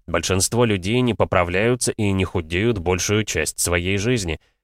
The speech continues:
Они не занимаются спортом, не ведут подсчёт калорий, да и едят, откровенно говоря, что попало. Именно так работают грилин и лептин.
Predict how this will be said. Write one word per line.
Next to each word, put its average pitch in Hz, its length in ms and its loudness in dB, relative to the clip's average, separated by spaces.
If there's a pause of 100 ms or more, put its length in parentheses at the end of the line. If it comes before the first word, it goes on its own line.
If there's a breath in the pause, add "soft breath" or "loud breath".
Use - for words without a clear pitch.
(160)
Они 160 220 4
не 160 140 4
занимаются 135 540 4
спортом, 127 680 2
не 92 80 2
ведут 101 260 -2
подсчёт - 440 -2
калорий, 110 500 2 (200 loud breath)
да 101 140 -2
и 104 240 2
едят, 113 300 0
откровенно 92 520 2
говоря, 92 280 2
что 98 220 -4
попало. 92 480 2 (420)
Именно 180 380 4
так 175 180 0
работают 160 460 4
грилин 104 400 2
и 101 40 2
лептин. 82 480 -4